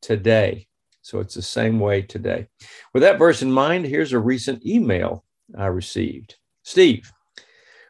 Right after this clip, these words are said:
we've never had time to tell you how excited my husband and I were after hearing you speak at the home of a friend a few months ago.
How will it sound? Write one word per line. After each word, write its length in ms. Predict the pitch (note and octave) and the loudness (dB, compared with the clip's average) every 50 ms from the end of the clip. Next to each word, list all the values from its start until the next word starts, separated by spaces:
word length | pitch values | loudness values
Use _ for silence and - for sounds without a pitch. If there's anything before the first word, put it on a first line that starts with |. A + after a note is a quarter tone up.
| _ _ - - | _ _ -8 -2
we've 320 | A#2+ B2 B2+ B2+ B2 A2 | 2 4 4 4 4 4
never 500 | A#2+ C3 C#3 E3 F#3 G3+ G3 G#3 G3+ G3+ | 2 0 0 2 2 2 4 2 2 2
had 360 | E3+ D3 D3 D3+ D3+ D3+ B2 | 0 0 0 0 0 0 -2
time 380 | - - B2+ A2+ A2+ A2+ A2+ A2+ | -8 -6 -4 -2 -2 -2 -2 -4
to 100 | - G2+ | -6 -10
tell 240 | - - - C#3+ B2 | -10 -2 2 2 4
you 220 | A2+ G#2 G#2+ G#2 | 4 2 0 0
how 180 | G2 A2+ G#2+ G#2+ | 0 0 0 0
excited 580 | - - - - - C#3+ B2+ A2 G2+ G#2+ G#2 | -2 -6 -6 -4 -2 0 2 2 2 0 -2
my 220 | G#2+ G#2+ G#2 G#2 G#2 | -2 -4 -4 -2 -2
husband 400 | B2+ C#3 D3 C3 A2+ A2+ A2 G#2+ | 0 0 -2 -2 -2 -4 -2 -2
and 140 | G2+ G2+ | -2 -4
I 140 | G2+ G2+ G#2 | -4 -4 -4
were 380 | G#2 G2 G2 F#2+ F#2+ G#2 A2+ - - | -4 -4 -2 -2 -2 -2 -2 -2 -2
after 320 | A2 A2 G2+ - - G#2 | -2 -2 -2 -2 -6 -8
hearing 400 | F#2+ - - D3 D3+ D3 C#3 C3 | -8 -6 -4 -2 0 0 0 0
you 100 | C3 B2+ | 0 -2
speak 520 | A2+ - - - C3 A#2 G#2 G#2+ - - _ _ _ _ _ _ _ _ - - _ _ - - | -2 -2 -2 2 4 4 4 2 -2 -12 _ _ _ _ _ _ _ _ -20 -20 _ _ -4 -4
at 100 | A2 - | -4 -2
the 80 | A2+ | 0
home 260 | G2 A#2 A#2+ A#2+ A#2+ | 2 2 2 2 2
of 120 | B2 A#2 A2 | 0 0 -2
a 80 | B2 | -4
friend 440 | A2+ - - C#3 A#2 G2 F#2+ G2 G2 | -6 -4 -2 -2 -2 0 -2 -4 -6
a 60 | G2+ | -8
few 160 | G2+ - A#2 A2 | -6 -4 -4 -2
months 300 | G#2+ A2+ A2+ A2 - - | 0 0 0 -2 -4 -8
ago. 280 | G2+ G2+ - - F#2+ | -8 -6 -8 -8 -8